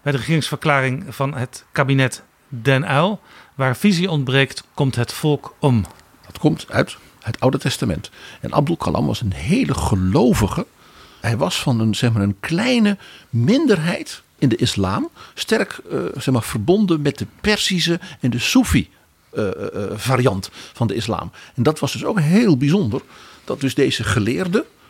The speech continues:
Speaker 2: iemand van een hele, zeg maar, mystieke, eh, religieuze minderheid, dus staatshoofd werd van dat grootste land op aarde.
Speaker 1: Ja, en de huidige president, Ramnath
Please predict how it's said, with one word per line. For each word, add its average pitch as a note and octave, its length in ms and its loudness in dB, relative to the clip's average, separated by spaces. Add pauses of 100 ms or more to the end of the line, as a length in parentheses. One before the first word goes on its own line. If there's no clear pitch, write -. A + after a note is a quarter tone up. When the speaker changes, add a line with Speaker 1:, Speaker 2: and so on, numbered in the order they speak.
(260)
Speaker 2:
iemand D3+ 260 2
van C3 100 -4
een B2 60 0
hele, F#3+ 340 2 (120)
zeg B2+ 180 0
maar, A#2+ 120 0
mystieke, C#3 580 0 (440)
eh, B2+ 100 2
religieuze A#2+ 540 2
minderheid, E3+ 580 0
dus C#3 220 -6 (100)
staatshoofd - 580 -2
werd A2+ 360 -2
van D#3 320 -6 (160)
dat - 320 -4
grootste - 480 -2
land F#2 200 -6
op - 100 -10
aarde. - 240 -6 (220)
Speaker 1:
Ja, D3 200 2 (380)
en D3 100 -2
de C3 60 4
huidige F#3+ 280 2
president, F3 540 2
Ramnath C#3 580 -2